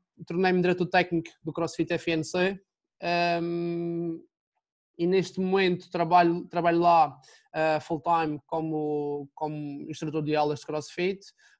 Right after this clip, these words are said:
personal trainer, e criei uma espécie de,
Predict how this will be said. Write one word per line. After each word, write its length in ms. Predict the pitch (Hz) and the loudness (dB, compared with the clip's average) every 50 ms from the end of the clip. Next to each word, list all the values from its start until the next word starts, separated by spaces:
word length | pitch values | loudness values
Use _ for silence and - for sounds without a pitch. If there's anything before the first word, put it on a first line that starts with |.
| _ _ _ | _ _ _
personal 460 | 180 180 165 - 190 180 175 170 165 | 0 0 0 0 0 2 2 2 2
trainer, 540 | 156 - 165 175 180 190 202 196 196 190 185 - _ _ _ _ _ | 0 0 0 2 2 2 0 -2 -4 -6 -8 -14 _ _ _ _ _
e 80 | 180 | -10
criei 380 | 165 - - 190 190 196 196 196 | -6 -4 -2 0 0 2 0 0
uma 140 | 190 190 190 | 0 -2 -4
espécie 440 | - - - 202 180 180 - 190 | -6 -4 -4 -4 -4 -2 -2 -4
de, 800 | 180 160 175 180 180 180 180 180 180 175 175 175 170 165 - - | -4 -2 0 0 2 2 2 0 0 -2 -4 -4 -6 -6 -10 -12